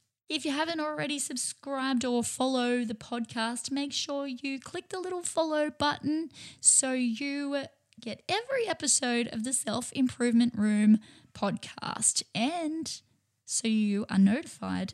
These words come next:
about the next episode, because the next episode is a map back to you. We're gonna look at crushing the myth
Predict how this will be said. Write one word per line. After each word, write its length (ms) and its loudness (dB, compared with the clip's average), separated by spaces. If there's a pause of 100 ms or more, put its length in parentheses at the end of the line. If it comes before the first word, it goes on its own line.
about 260 -6
the 60 -4
next 280 0
episode, 520 -4
because 260 -4
the 140 0
next 420 -4
episode 640 -2 (160)
is 560 -4 (500)
a 80 -8
map 480 2 (220)
back 240 -8
to 180 -6
you. 520 -8 (680)
We're 140 0
gonna 200 2
look 240 -4
at 140 -6
crushing 560 -2
the 60 4
myth 560 4